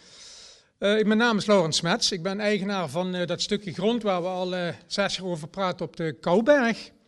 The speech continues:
Ehm, ik heb een stukje van drie kantjes voorbereid, dus dat duurt niet zo lang, is iets van tien minuten. Dus dat, eh, daar ben ik zo doorheen.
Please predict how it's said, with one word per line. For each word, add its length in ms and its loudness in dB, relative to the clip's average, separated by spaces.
Ehm, 840 6
ik 120 -6
heb 80 4
een 60 0
stukje 280 2
van 80 2
drie 140 2
kantjes 360 0
voorbereid, 500 2
dus 140 -2
dat 140 -4
duurt 160 2
niet 140 -4
zo 120 -6
lang, 200 -2
is 160 -6
iets 180 -4
van 80 -6
tien 140 0
minuten. 400 -2
Dus 180 -2
dat, 200 -2
eh, 120 2
daar 100 0
ben 120 4
ik 80 -2
zo 160 -2
doorheen. 500 2